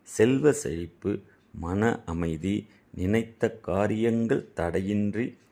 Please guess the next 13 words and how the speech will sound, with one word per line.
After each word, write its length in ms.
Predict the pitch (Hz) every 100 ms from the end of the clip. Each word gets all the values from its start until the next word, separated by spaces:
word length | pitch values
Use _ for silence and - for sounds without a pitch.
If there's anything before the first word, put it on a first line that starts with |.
| _ _ _ _ _ _ _ _ _ _ -
ஒரு 260 | - 98
விதமான 600 | 98 95 95 95 95 92
வெற்றிகளை 880 | 95 95 95 - 139 127 113 107 104 - _ _ _ _ -
நமக்கு 580 | 95 92 87 - 82 -
அருளக்கூடிய 1000 | 90 107 123 120 - 87 80 80 73 - _ _ _ _ _ _ -
இந்த 420 | 92 85 80 78 - _ _ -
துக்க 320 | 95 - 127
நிவாரண 480 | 117 92 90 85 80
அஷ்டகம் 540 | 85 - - 87 123 123 - - _
நாம் 380 | - 90 85 78 - - _ _
குறிப்பாக 760 | - 120 107 120 117 113 123 -
செவ்வாய் 640 | - 113 113 131 135 - -
வெள்ளிக்கிழமைகளில் 1160 | 95 104 120 120 - 85 82 87 82 92 113